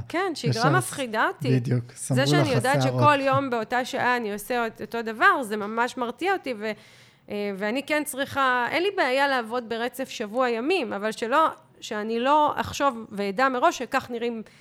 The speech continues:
Speaker 1: מה שנקרא, כל החודשים והשנים הקרובות שלי. אמ, אוקיי, אז זה דבר אחד.
Speaker 2: כן, עכשיו אני רוצה ללכת, אה,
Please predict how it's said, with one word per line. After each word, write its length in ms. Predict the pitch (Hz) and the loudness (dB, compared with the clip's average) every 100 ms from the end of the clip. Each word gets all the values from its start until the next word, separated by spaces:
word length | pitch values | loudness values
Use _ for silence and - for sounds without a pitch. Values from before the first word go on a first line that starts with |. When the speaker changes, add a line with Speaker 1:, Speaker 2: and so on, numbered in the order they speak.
| - - | -12 -6
Speaker 1:
מה 100 | 240 | -4
שנקרא, 320 | 262 247 240 | -4 -2 0
כל 200 | 247 247 | 0 -2
החודשים 440 | 247 220 214 226 | -2 -6 -6 -6
והשנים 360 | 208 196 202 202 | -4 -6 -6 -6
הקרובות 380 | 190 208 285 311 | -6 -6 -4 -4
שלי. 180 | 208 185 - - - - _ _ | -6 -8 -14 -20 -20 -20 _ _
אמ, 60 | - 190 185 175 165 _ _ _ _ _ _ - | -8 -6 -6 -8 -12 _ _ _ _ _ _ -4
אוקיי, 280 | 269 220 185 | -2 -2 -4
אז 80 | 180 | -2
זה 100 | 269 | -2
דבר 300 | 247 226 214 | 0 0 -2
אחד. 200 | - 147 | -6 -4
Speaker 2:
כן, 200 | - 120 | -2 -2
עכשיו 260 | 120 151 | 0 0
אני 100 | 147 | 2
רוצה 240 | 139 131 196 | 0 0 2
ללכת, 580 | 170 160 - 147 123 | 2 0 -2 -6 -4
אה, 60 | 139 | -4